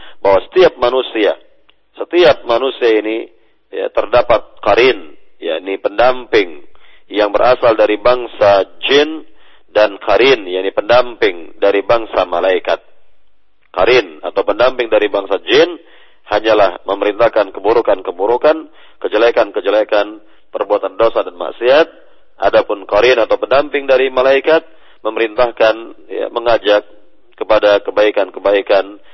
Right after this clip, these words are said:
kepada amal-amal saleh. Maka setiap manusia dipastikan memiliki qarin, yakni pendamping dari bangsa jin dan qarin atau pendamping dari bangsa malaikat tersebut.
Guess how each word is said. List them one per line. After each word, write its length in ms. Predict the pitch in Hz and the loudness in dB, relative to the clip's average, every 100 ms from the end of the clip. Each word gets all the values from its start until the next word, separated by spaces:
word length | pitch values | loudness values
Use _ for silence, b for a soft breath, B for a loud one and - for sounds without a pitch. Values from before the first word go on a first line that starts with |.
| b - | b -8
kepada 260 | 101 104 - | -2 0 2
amal-amal 640 | 117 113 104 101 95 90 - | 0 0 0 -2 -4 -8 -2
saleh. 400 | 98 98 98 92 - - b b b _ | 2 2 2 -2 -4 -12 b b b _
Maka 380 | 92 90 92 92 | -4 0 0 0
setiap 240 | - 151 - | 0 0 2
manusia 760 | 113 113 104 98 98 95 95 - b b b - | -2 -2 -4 -2 2 4 2 -4 b b b -12
dipastikan 1300 | 98 101 101 98 98 98 120 113 101 98 95 - | -6 -4 -4 -2 -4 -2 -4 2 2 0 -8 -18
memiliki 560 | - 95 101 104 - 95 | -12 -6 -4 -4 -6 -10
qarin, 400 | - 98 110 98 | -2 0 2 0
yakni 240 | 95 92 | -4 -6
pendamping 560 | 92 92 101 98 95 90 | -4 0 -2 -2 -8 -4
dari 160 | 90 87 | -4 -2
bangsa 400 | 90 87 87 - | -6 -6 -8 -4
jin 320 | - 151 165 b b b - | 0 0 0 b b b -4
dan 320 | 98 101 92 | 2 2 0
qarin 320 | 98 98 104 | 2 2 2
atau 160 | 95 95 | 0 -2
pendamping 480 | 95 101 104 104 92 | 0 0 0 -4 -2
dari 240 | 90 87 | -2 0
bangsa 640 | 82 95 90 90 87 87 - - 80 | -2 -4 -4 0 0 0 -4 -16 -8
malaikat 640 | 87 87 85 80 85 82 | -4 -2 -2 -2 -4 -4
tersebut. 480 | - 82 80 76 78 | -8 -12 -12 -12 -12